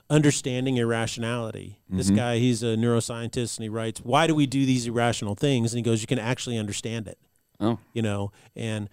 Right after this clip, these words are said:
Speaker 1: what's going on in there. And, and it's because what has happened is when everybody, when they were young, what happens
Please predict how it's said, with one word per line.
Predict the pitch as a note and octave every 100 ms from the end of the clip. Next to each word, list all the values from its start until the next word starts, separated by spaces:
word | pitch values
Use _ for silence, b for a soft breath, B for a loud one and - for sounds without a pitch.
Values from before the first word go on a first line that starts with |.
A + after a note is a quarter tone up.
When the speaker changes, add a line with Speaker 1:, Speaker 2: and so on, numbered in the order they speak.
| b
Speaker 1:
what's | C3+ -
going | B2+ A#2 G#2+
on | G#2+ A2+
in | C3 E3+
there. | G#2+ G#2
And, | A2 G#2+ b b
and | A#2 A2+ - -
it's | C3+ A2+ -
because | C3+ - E3 F3+ C3 B2+ B2+ - b
what | B2+ B2
has |
happened | C#3 F#3 G#3 C3 A#2+ B2+
is | B2 B2+ A#2+ A#2 A#2+ - b
when | C3 C#3 C3+ C3 C3+ _ _ _
everybody, | - D#3+ F#3+ C#3 B2+
when | B2+ A#2+
they | A#2+
were |
young, | A2+ C3+ A#3 F3+ B2+ C#3+ D3
what | A#2
happens | E3 G3 C3+ B2+ C3